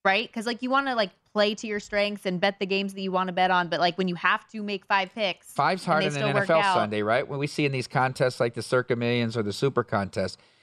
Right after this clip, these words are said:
Speaker 2: it, you know, usually one or two you feel confident in. You get down into the third, the fourth, and the fifth pick, it can be very tough against the point spread. The good thing about the Saturdays is they had, right, a hundred fifty, two hundred games to pick from. It'll be a little interesting now when they just have the sixteen games on Thursday and the sixteen games on Friday,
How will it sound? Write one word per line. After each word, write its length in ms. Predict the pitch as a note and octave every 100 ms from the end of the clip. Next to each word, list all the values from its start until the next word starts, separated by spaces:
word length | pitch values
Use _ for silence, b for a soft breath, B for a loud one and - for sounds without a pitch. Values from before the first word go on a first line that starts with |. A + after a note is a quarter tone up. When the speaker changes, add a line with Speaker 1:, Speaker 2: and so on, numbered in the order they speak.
| b b -
Speaker 2:
it, 160 | D3+ -
you 100 | E3+
know, 120 | E3+
usually 400 | E3+ A#3+ A3 F3
one 300 | C#3 D3+ E3+
or 40 |
two 200 | - -
you 180 | D3+ C#3+
feel 220 | - B2+
confident 480 | - C3 C#3+ C3 A#2
in. 60 | A2+
You 100 | C#3
get 120 | G3+
down 240 | F3 F3+
into 180 | E3 C#3
the 40 |
third, 360 | A#2+ C#3+ C#3 C#3+
the 60 | B2+
fourth, 360 | - C#3 C3+
and 80 | B2
the 40 | G#2+
fifth 360 | - F3 _
pick, 220 | A2+ F#2+
it 80 | G#2+
can 120 | C3+
be 200 | B2 A#2 - B B B
very 260 | A#2+ C#3+ D3+
tough 300 | C3 D3 C#3+
against 320 | B2 A#2+ -
the 40 | G#2
point 300 | - B2+ A2+
spread. 320 | - G2+ F#2+
The 80 | B2+
good 160 | F3
thing 160 | E3+ D3+
about 200 | C3 B2+
the 120 | A2
Saturdays 580 | - C#3+ D3 A2+ G2 G2+
is 100 | G2+
they 120 | A#2+
had, 160 | G#2+ G#2+
right, 260 | A2+ F2+
a 60 | F#2+
hundred 260 | A#2+ A2
fifty, 300 | - A2 -
two 160 | G2+ B2+
hundred 240 | G#2+ G2
games 240 | - G2+ F#2+
to 80 | F#2+
pick 240 | B2+ B2+
from. 200 | - E2 b b b
It'll 140 | A#2
be 100 | B2
a 80 | C3+
little 200 | C#3+ D3
interesting 420 | C#3 C#3+ - B2+
now 160 | B2+ C#3
when 100 | A#2+
they 80 | G#2+
just 200 | A2+ -
have 160 | A#2
the 40 | G#2
sixteen 540 | - A#2+ - B2 A2+
games 280 | A2 G#2+ G2+
on 120 | F#2+
Thursday 400 | A#2 A2+ G#2+ G2+
and 80 | F#2+
the 40 |
sixteen 380 | F2+ G2+ - G#2+
games 260 | G2+ G2 F#2+
on 140 | F2
Friday, 400 | - G#2+ G#2